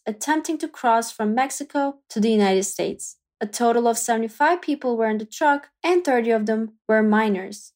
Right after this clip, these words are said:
Everyone in the truck had passports and was placed in the custody of the authorities.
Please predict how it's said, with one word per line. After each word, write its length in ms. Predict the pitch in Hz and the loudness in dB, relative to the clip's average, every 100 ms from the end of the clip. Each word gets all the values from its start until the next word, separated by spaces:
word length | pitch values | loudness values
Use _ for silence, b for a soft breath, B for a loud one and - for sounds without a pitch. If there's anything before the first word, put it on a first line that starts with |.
| _ | _
Everyone 500 | 202 202 214 220 220 | 0 2 2 2 2
in 120 | 214 | 0
the 100 | 208 | -2
truck 380 | 208 - 294 294 | -2 0 0 0
had 240 | 269 254 | -4 -4
passports 720 | - 339 339 - 262 262 - _ _ | 0 0 0 -2 -2 -2 -10 _ _
and 100 | 311 | 2
was 140 | 349 | 2
placed 400 | 349 - 233 240 | 0 0 0 0
in 80 | 220 | -2
the 80 | 220 | -4
custody 520 | 214 240 240 247 247 | -2 -4 -2 -4 -4
of 200 | 240 202 | -4 0
the 100 | 208 | 2
authorities. 840 | 202 202 190 185 180 180 190 - | 2 0 0 0 2 -2 -4 -8